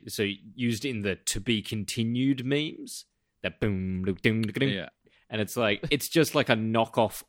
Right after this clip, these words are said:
Speaker 1: of that done on, like, a bass setting on a Casio. <laughs> It's like they didn't have the budget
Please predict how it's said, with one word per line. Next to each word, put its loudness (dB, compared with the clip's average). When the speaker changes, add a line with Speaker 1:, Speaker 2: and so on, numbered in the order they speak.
Speaker 1:
of -4
that 0
done 2
on, 0
like, 0
a 0
bass 2
setting -2
on -6
a -8
Casio. -6
<laughs> 0
It's 6
like 4
they 10
didn't -2
have 4
the 0
budget 4